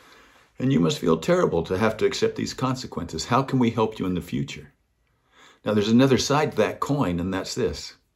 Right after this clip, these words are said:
When they get home on time, you jump up and honor them. You might say something to them like, "Thank you for being on time."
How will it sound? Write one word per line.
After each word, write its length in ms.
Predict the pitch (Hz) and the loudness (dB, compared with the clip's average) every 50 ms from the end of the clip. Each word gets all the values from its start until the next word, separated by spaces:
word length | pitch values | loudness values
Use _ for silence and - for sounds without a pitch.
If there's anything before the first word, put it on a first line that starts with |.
| _ _ _ _ _ _ _ - - | _ _ _ _ _ _ _ -10 -6
When 120 | 104 104 | -2 0
they 120 | 95 95 98 | 0 0 2
get 240 | 92 107 113 110 | 4 4 4 4
home 220 | - - 113 110 104 | 4 2 2 2 4
on 180 | 98 92 92 87 | 2 2 0 -2
time, 580 | - - 170 190 160 92 73 69 80 90 - - _ _ _ - - - - _ | -2 -4 -2 -2 -2 -2 -2 -2 -4 -6 -8 -12 _ _ _ -20 -20 -20 -14 _
you 240 | - 104 113 123 117 | 0 4 6 6 6
jump 380 | 123 - 123 120 110 110 - | 6 6 6 6 6 6 6
up 220 | 123 127 131 - - | 4 4 4 4 2
and 240 | 104 95 85 - - | 0 -2 -2 -4 2
honor 360 | 123 127 156 185 180 156 123 | 6 6 8 8 6 4 2
them. 340 | 113 - 82 - - - - _ _ _ _ _ _ - - - _ _ | 2 0 -2 -4 -8 -12 -20 _ _ _ _ _ _ -20 -20 -20 _ _
You 120 | 139 160 | 4 6
might 240 | 175 170 160 135 139 | 6 6 6 6 4
say 260 | - - 147 147 147 | 4 4 6 6 6
something 580 | 135 - - - 147 - - - 120 113 107 - | 6 4 2 0 0 0 2 2 4 4 4 2
to 200 | - - 127 120 | 4 4 6 6
them 280 | 107 107 107 104 104 98 | 6 6 4 4 2 2
like, 500 | 85 80 82 92 107 110 - - - _ _ _ _ _ _ _ _ _ _ _ _ _ _ _ _ | 2 2 2 2 0 -2 -4 -10 -18 _ _ _ _ _ _ _ _ _ _ _ _ _ _ _ _
"Thank 400 | - - - 165 185 190 - - | -2 4 4 6 6 4 4 2
you 80 | 165 143 | 2 2
for 160 | 143 143 139 | 4 4 4
being 260 | 135 143 139 139 135 | 6 8 8 8 8
on 180 | 131 123 120 117 | 8 8 6 4
time." 500 | - - 147 139 104 76 - - - | 2 0 -2 -2 -2 -2 -4 -8 -14